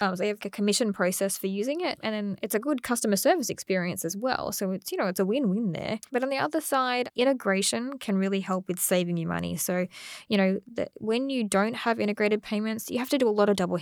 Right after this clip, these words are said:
handling. We, we enter the payment into the payment device, then we re-enter it into a hotel system. Um, it leaves a margin for error, human error, by manually typing things in between two systems.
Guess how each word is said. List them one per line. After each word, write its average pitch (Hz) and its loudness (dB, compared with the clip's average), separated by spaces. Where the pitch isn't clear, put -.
handling. - -6
We, 175 -6
we 190 -2
enter 185 0
the 185 -4
payment 180 0
into 175 -4
the 180 -4
payment 170 -4
device, 247 0
then 175 0
we 165 -2
re-enter 170 -2
it 165 -6
into 180 -8
a 170 -2
hotel 233 -4
system. 220 -2
Um, 175 4
it 202 2
leaves 190 4
a 175 2
margin 170 0
for - -8
error, 233 4
human 226 0
error, 220 2
by 196 2
manually 175 2
typing 190 0
things 185 2
in 170 -2
between 165 -2
two 160 -2
systems. 233 -4